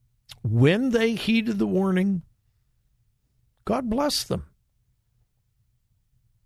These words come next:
When they did not, there were consequences.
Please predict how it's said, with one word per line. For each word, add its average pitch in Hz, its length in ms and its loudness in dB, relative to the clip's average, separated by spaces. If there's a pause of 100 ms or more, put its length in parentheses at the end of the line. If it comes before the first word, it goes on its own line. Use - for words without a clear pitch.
(340)
When 135 200 0
they 123 180 0
did 101 220 -4
not, 170 380 -2 (1600)
there 123 120 -2
were 127 120 -2
consequences. - 1120 -8